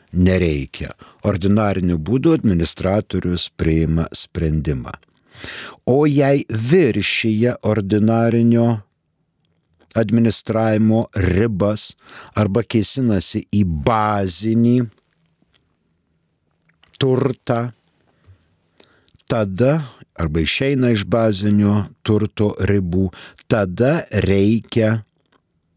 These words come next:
ordinaro leidimo.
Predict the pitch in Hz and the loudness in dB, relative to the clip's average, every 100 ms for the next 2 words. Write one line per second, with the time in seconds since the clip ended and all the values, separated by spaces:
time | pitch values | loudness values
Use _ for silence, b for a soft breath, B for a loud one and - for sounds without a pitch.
0 | - _ _ _ - 107 98 76 82 73 | -20 _ _ _ -8 -6 -6 -4 -4 -2
1 | 71 92 104 101 95 90 87 b b b | -2 -2 -2 -2 -2 -4 -4 b b b
2 | 80 82 82 80 73 76 78 69 53 | -4 -2 0 0 -2 -2 -2 -2 -8